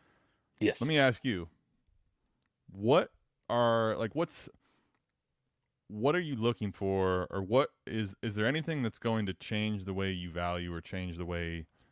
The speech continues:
Speaker 2: you look at some of these kids and from the combine per se?
Speaker 1: Not as much as it has been in the past, right? Um, you know, I kinda have some thresholds, right? I, I really love Braylon Allen, but say he came out and he ran a four seven at him, all of a sudden I'm going,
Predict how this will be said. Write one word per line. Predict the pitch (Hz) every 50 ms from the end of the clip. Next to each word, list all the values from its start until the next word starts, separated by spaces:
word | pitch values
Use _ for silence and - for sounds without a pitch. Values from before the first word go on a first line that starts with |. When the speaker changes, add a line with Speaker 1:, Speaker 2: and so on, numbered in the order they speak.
| _ _
Speaker 2:
you | - 87 87
look | 85 90 87 -
at | - -
some | - 95 90
of | 87
these | 80 90 87 -
kids | - - 113 120 120 117 107 104
and | 98 90 85 87 87 82 - _ _ _
from | - 117 104 95 90 - _ _ -
the | 107
combine | - - - 107 95 87 80 76 71 69 67 90 - _
per | - 78 -
se? | - - - 50 - _ _ _ _ _ _ _ _ _ _ - - _ _ _ _ - - - - - - - - - - - - - - -
Speaker 1:
Not | - 127 143 160 175 190 -
as | 175 180 170 147
much | 131 131 139 147 151 147 147 -
as | 151 143 139
it | 131 -
has | - - 135 131 123
been | 117 123 123 117
in | 117 110 104
the | 92
past, | - - - 107 95 95 - - - - -
right? | 95 98 110 - - - - _ _ _ -
Um, | - 104 104 101 101 101 101 98 98 101 - _ _ _ _ _ _ -
you | 117 110
know, | 107 107 107
I | 113
kinda | - 143 135 127
have | 120 131 127 -
some | - 120 107
thresholds, | - - 113 107 - - 113 107 104 101 101
right? | 104 104 104 101 - -
I, | 107 101 101 - _
I | - 110
really | 110 110 113 127 139 131 123
love | 117 110 110 110 104
Braylon | 101 107 107 104 101 101
Allen, | 101 104 104 104 104 101 101
but | 98 98
say | - - - 107
he | 101
came | 95 - 110 101 101
out | 101 104
and | 98 92
he | 95
ran | 101 104 104 101 92
a |
four | - - - 113 104 95
seven | - - - 107 101 98 92 92
at | 92 92 92 95
him, | 92 95
all | 95 95
of | 95 98
a |
sudden | 95 - - 98 95 92
I'm | 90 92 92 92
going, | 92 92 90 90 92